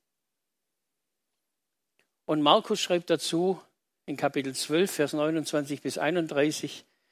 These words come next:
Jesus antwortete, „Das wichtigste Gebot ist, höre“, und ich sage jetzt Laubheim statt Israel,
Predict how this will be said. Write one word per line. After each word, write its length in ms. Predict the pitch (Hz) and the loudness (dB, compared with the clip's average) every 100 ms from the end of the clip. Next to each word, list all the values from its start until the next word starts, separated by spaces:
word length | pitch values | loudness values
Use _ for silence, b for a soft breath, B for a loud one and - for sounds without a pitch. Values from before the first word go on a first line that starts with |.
| _ | _
Jesus 340 | - 151 190 - | -2 0 0 4
antwortete, 720 | 151 214 - 151 135 131 120 - _ B B - | 4 4 2 2 2 -4 -8 -10 _ B B 0
„Das 300 | 143 - 156 | 0 0 2
wichtigste 580 | 233 - 240 196 - 160 | 2 2 -4 -4 -2 0
Gebot 460 | 139 156 170 220 | 0 0 0 0
ist, 380 | - 202 - - _ | -4 -4 -6 -12 _
höre“, 460 | 165 170 185 208 208 _ _ _ _ _ _ _ _ _ | 0 2 2 0 -4 _ _ _ _ _ _ _ _ _
und 100 | 139 | -10
ich 120 | 139 | -4
sage 200 | 147 135 | -4 -2
jetzt 160 | 123 - | -4 0
Laubheim 480 | 123 156 165 175 | 2 2 2 0
statt 240 | 185 - 165 | -2 -6 -4
Israel, 600 | 175 - 180 190 196 | -6 -6 -4 -2 -4